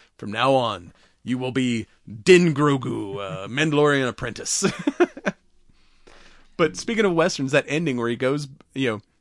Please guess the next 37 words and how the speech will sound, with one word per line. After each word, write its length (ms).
first 240
he, 180
you 140
know, 80
and 100
she's 140
like, 100
"Well, 160
now 160
that 80
he's 140
an 40
apprentice, 460
you 80
have 160
to 80
leave 180
Mandalore 520
because 280
I 100
guess 360
Mandalorian 560
apprentices 800
have 240
to 80
go 160
on 460
adventures 680
and, 300
and 400
get 160
some, 200
uh, 340
some 400
real 220
world 380
experience." 760